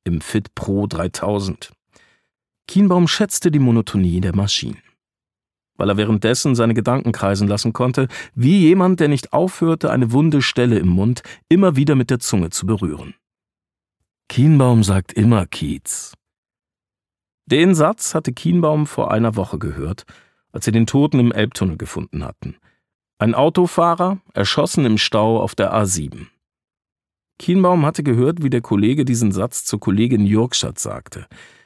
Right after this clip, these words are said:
in Sichtweite der Leiche, vor einem halben Dutzend Leuten aus der Einsatzgruppe. Oder einem Dutzend.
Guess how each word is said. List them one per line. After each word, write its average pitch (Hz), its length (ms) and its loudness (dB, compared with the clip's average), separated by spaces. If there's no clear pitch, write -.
in 120 180 4
Sichtweite 104 580 0
der 107 140 2
Leiche, 113 420 0
vor - 160 -4
einem 135 180 2
halben 165 280 0
Dutzend 139 400 -4
Leuten 104 440 -2
aus 113 160 -4
der - 200 -4
Einsatzgruppe. - 760 -4
Oder 101 200 0
einem 101 180 4
Dutzend. - 460 -2